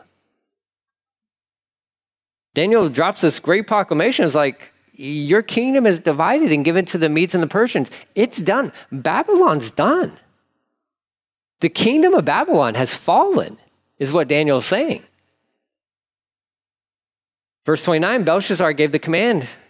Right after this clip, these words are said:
and Daniel was clothed with purple. A chain of gold was put around his neck, and the proclamation was made about him that he should be the third ruler in the kingdom. What kingdom?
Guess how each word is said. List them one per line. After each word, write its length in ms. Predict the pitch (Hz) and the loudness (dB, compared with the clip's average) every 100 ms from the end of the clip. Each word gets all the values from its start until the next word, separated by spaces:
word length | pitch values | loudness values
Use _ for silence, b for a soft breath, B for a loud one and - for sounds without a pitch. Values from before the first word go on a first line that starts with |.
| - | -6
and 120 | 151 | -2
Daniel 300 | 147 170 208 | 0 0 0
was 200 | 190 175 | 2 0
clothed 400 | - - 202 220 | -2 0 2 2
with 220 | 202 185 | 2 0
purple. 600 | - 208 285 - 156 104 _ _ _ _ _ _ _ _ _ - | 0 -2 -2 0 0 0 _ _ _ _ _ _ _ _ _ -6
A 100 | 151 | -2
chain 380 | - 208 226 | 0 2 2
of 140 | 254 180 | 2 2
gold 240 | 208 262 | 2 4
was 160 | 214 - | 2 2
put 140 | 220 | 0
around 240 | 220 220 220 | 2 2 2
his 160 | 202 | 2
neck, 420 | 220 302 277 - - B B B | 2 0 -2 -8 -20 B B B
and 160 | 165 | -2
the 60 | 175 | -2
proclamation 760 | - 214 233 208 185 233 - | 0 -2 0 0 2 0 2
was 160 | 180 151 | 0 2
made 200 | 165 190 | 2 2
about 300 | 175 208 247 | 2 0 0
him 180 | 190 165 | 0 0
that 140 | 160 | -4
he 320 | 156 - 233 | -4 0 2
should 260 | 262 254 196 | 2 2 2
be 160 | 190 185 | 2 2
the 160 | 175 | 0
third 340 | - 196 254 247 | 2 2 2 0
ruler 540 | 131 151 277 285 185 | 0 2 4 2 2
in 160 | 165 170 | 2 2
the 100 | 170 | 0
kingdom. 640 | - - 330 415 370 175 | -2 0 2 2 2 2
What 300 | 151 269 - | 2 0 -2
kingdom? 720 | - 349 440 403 113 - 113 | 0 2 2 0 -2 -6 -16